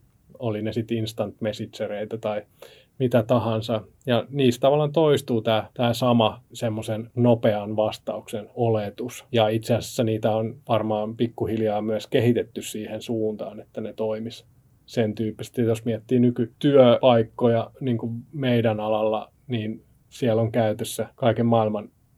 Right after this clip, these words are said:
sellaiset palvelut, joissa tavallaan oletetaan, että kaikki on niinku siellä chatissa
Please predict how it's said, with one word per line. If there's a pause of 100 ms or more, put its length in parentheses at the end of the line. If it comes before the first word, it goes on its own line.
(220)
sellaiset
palvelut,
joissa
tavallaan
oletetaan,
että
kaikki
on
niinku
siellä
chatissa